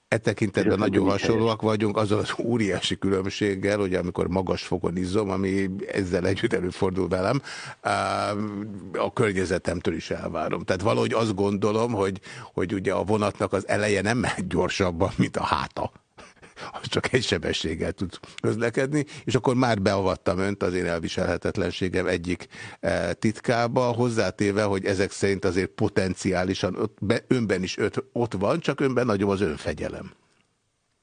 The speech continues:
Speaker 2: Ne lehet. Igen.
Speaker 1: Á, erre egyébként kinek kéne választ adnia? Tehát ez kihez tartozik, mondjuk, egy ilyen kérdésnek a megválaszolása?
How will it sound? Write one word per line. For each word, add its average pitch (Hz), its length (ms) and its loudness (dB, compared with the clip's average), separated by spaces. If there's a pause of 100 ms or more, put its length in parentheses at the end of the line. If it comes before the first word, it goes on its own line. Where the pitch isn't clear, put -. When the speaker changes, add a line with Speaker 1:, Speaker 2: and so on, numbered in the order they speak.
(260)
Speaker 2:
Ne - 220 0
lehet. 92 320 -2 (380)
Igen. - 340 0 (1040)
Speaker 1:
Á, 95 320 0
erre 113 180 4
egyébként 107 480 0
kinek 147 280 2
kéne 85 240 -2
választ - 400 -8
adnia? 90 440 -10 (600)
Tehát 90 160 0
ez 92 100 0
kihez 120 340 2
tartozik, 95 520 0
mondjuk, 90 220 -2
egy 90 140 -2
ilyen 87 180 -2
kérdésnek 85 480 -4
a - 40 -4
megválaszolása? 85 800 -8